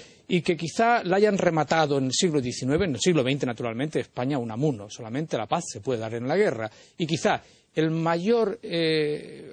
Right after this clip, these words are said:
autor de toda la historia de la filosofía y de la literatura que ha reflexionado sobre la paz ha sido un autor llamado Tolstoy, que se llama una obra que sigue siendo Guerra y Paz. Y digo esto porque no es solamente una novela, no es una obra literaria, sino que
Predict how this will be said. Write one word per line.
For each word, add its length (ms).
autor 680
de 140
toda 340
la 100
historia 640
de 120
la 100
filosofía 600
y 40
de 80
la 100
literatura 600
que 160
ha 60
reflexionado 880
sobre 540
la 180
paz 260
ha 100
sido 400
un 100
autor 260
llamado 340
Tolstoy, 600
que 120
se 100
llama 420
una 200
obra 340
que 120
sigue 200
siendo 320
Guerra 460
y 60
Paz. 280
Y 80
digo 240
esto 220
porque 200
no 80
es 60
solamente 400
una 120
novela, 340
no 100
es 140
una 140
obra 160
literaria, 480
sino 220
que 200